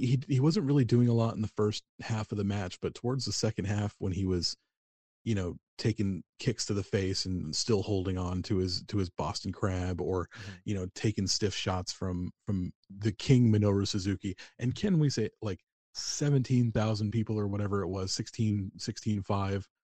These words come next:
Speaker 1: all screaming Kaze ni Nare at the same time?
Speaker 2: Yeah.
Speaker 1: That
Speaker 2: It's
Speaker 1: was
Speaker 2: hot.
Speaker 1: a moment.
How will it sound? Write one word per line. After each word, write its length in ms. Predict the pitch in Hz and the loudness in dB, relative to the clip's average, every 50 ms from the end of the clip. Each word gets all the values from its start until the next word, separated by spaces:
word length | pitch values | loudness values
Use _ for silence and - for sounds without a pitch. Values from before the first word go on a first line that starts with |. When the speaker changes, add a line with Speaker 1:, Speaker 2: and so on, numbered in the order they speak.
| _ _ _ - | _ _ _ -2
Speaker 1:
all 260 | 101 104 101 101 107 | 0 2 2 2 0
screaming 400 | - - - 120 110 107 104 101 | 0 -2 -4 -2 0 0 0 -2
Kaze 220 | 104 - 110 101 101 101 | -2 -2 -2 -2 0 0
ni 100 | 101 104 | 0 0
Nare 240 | 101 98 95 95 98 101 101 | 0 0 -2 -2 -2 -2 -2
at 80 | 101 - | -2 -4
the 80 | 98 | -4
same 260 | - - 107 101 101 95 | -2 -2 0 0 -2 -2
time? 280 | - 107 101 104 101 101 | 0 0 0 0 0 0
Speaker 2:
Yeah. 240 | 113 107 101 95 - - _ _ _ _ _ _ _ _ - | 0 0 -2 -2 -4 -8 _ _ _ _ _ _ _ _ -6
Speaker 1:
That 80 | - 98 | -2 -2
Speaker 2:
It's 60 | 78 | 0
Speaker 1:
was 60 | - 101 | 0 2
Speaker 2:
hot. 140 | 107 104 92 | 2 4 4
Speaker 1:
a 20 | |
moment. 340 | 92 92 90 85 82 80 | 2 0 -2 -4 -6 -8